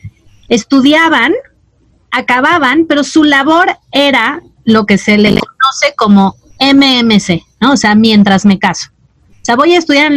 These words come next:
esta carrera mientras me caso. O sea, mucho de, de este cliché era como, digo, yo que estudié comunicación en la náhuac, es como, ah, buscas marido.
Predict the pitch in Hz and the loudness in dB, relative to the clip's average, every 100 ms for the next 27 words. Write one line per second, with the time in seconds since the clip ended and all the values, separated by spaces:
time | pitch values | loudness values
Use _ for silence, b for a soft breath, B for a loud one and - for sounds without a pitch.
0 | 254 262 285 247 254 302 - 233 226 214 | -2 -2 -2 -2 -2 -2 -2 0 2 2
1 | 208 208 202 208 190 170 - - _ _ | 4 2 2 0 0 -4 -4 -14 _ _
2 | _ - 240 233 254 247 277 339 339 381 | _ -4 0 0 0 2 4 2 0 -2
3 | 392 349 269 226 202 190 190 185 185 - | 0 2 2 2 2 2 2 0 -2 -2
4 | 196 190 220 254 302 311 262 233 208 302 | 2 4 4 0 -2 0 0 0 0 0
5 | 330 - 240 247 254 254 220 208 190 190 | 0 -2 -2 0 -2 -2 2 4 4 2
6 | 185 202 233 226 226 233 262 311 262 254 | 2 -2 0 2 2 2 0 0 2 0
7 | 247 247 233 240 240 254 220 269 214 214 | 0 0 2 2 2 0 -2 0 0 -2
8 | 262 277 262 254 262 240 190 175 - 233 | 0 2 4 2 0 0 -2 -2 -2 -2
9 | 208 247 220 202 269 254 214 226 269 - | 0 0 0 0 -2 -2 2 2 2 0
10 | 262 220 196 170 160 | 0 2 2 0 -2